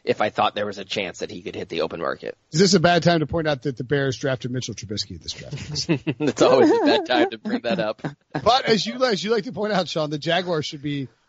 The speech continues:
Speaker 2: crushed even worse 'cause they needed a quarterback and they took Leonard Fournette. It's like
Speaker 1: <laughs>
Speaker 2: Jamal Adams, Mike Williams, Christian McCaffrey, John Ross, Patrick Mahomes, Marshawn Lattimore, Deshaun Watson are the, like, the, uh, Corey Davis are, like, the next nine guys who went off after the board there. So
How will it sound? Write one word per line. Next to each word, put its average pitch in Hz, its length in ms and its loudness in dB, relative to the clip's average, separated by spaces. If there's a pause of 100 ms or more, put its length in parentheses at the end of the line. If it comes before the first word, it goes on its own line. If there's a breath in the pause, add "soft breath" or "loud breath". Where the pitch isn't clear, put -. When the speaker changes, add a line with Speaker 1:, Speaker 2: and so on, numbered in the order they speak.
(120)
Speaker 2:
crushed 180 480 0
even 170 380 -2
worse 135 440 -4 (240)
'cause 170 140 0
they 185 140 6
needed 208 240 4
a 170 80 0
quarterback 165 400 0
and 160 100 -6
they 160 60 0
took 147 180 -2
Leonard 160 380 0
Fournette. 147 880 -2
It's 180 260 2
like 175 180 2 (140)
Speaker 1:
<laughs> - 140 -20
Speaker 2:
Jamal 190 420 6
Adams, 180 320 2
Mike 175 240 0
Williams, 175 240 -4
Christian 208 260 -6
McCaffrey, 170 460 -2
John 175 240 2
Ross, 170 240 0
Patrick 190 300 -4
Mahomes, 160 260 2
Marshawn 170 320 -2
Lattimore, 160 340 2
Deshaun 170 420 2
Watson 147 440 0
are 135 140 -4
the, 147 180 0 (280 soft breath)
like, 143 280 -4 (280)
the, 147 180 -2
uh, 156 40 2
Corey 175 280 2
Davis 143 380 4
are, 147 40 -4
like, 131 160 -6
the 147 80 -6
next 135 380 -8
nine 131 280 -4
guys 110 300 -2
who 113 80 -6
went 101 120 -6
off 98 180 -8
after 98 200 -12
the 98 60 -12
board 92 320 -12
there. 78 160 -18
So 110 260 -8